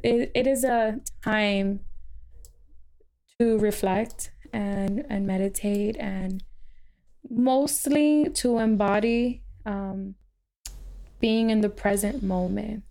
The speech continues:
and what that means and what that looks like for me. Um, it, it also, the mindfulness embodies the concept of reawakening oneself and being present.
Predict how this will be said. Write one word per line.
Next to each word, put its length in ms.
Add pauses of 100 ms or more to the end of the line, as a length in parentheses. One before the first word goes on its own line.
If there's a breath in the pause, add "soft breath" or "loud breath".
(220)
and 200
what 220
that 220
means 340
and 160
what 180
that 160
looks 360
like 220
for 200
me. 540 (680)
Um, 260
it, 240
it 160
also, 540
the 340
mindfulness 560
embodies 440
the 80
concept 580
of 180
reawakening 800
oneself 840 (760)
and 240
being 580 (160)
present. 840